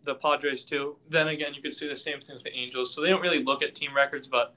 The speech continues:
I don't know. Tatis's injury kind of screwed him over a little bit, but I think Harper just pulled ahead.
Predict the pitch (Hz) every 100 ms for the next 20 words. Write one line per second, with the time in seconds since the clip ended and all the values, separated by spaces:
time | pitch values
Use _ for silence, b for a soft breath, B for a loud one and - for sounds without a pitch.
0 | b b b b 156 165 135 123 151 143
1 | 196 185 147 147 147 139 156 147 131 -
2 | 139 135 131 131 127 131 131 127 127 -
3 | 123 - - b b 151 175 170 135 131
4 | 123 - - 123 123 127